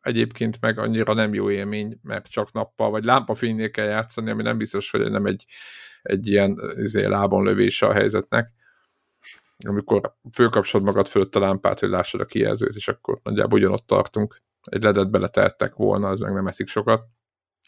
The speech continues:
Na mindegy, úgyhogy, ö, ezek a konzolok, meg amit Warhawk tényleg múltkor is említették, ezek a pakit, ö, kis, ö, eszközök, amiket lehet rendelgetni,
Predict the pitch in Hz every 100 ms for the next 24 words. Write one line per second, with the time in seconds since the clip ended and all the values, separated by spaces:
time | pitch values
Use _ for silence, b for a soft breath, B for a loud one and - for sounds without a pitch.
0 | _ - B B B B B B - 139
1 | 165 143 110 98 113 127 - 143 139 139
2 | 147 143 143 143 - 180 180 143 - -
3 | 143 147 135 123 113 120 113 117 113 120
4 | 123 120 113 123 117 113 113 123 - 110
5 | 123 113 104 - 101 107 104 - 113 117
6 | 113 - - 113 107 107 - 110 - -
7 | 113 104 104 101 113 127 113 - 101 101
8 | 104 101 98 104 101 - 101 101 101 104
9 | 107 107 113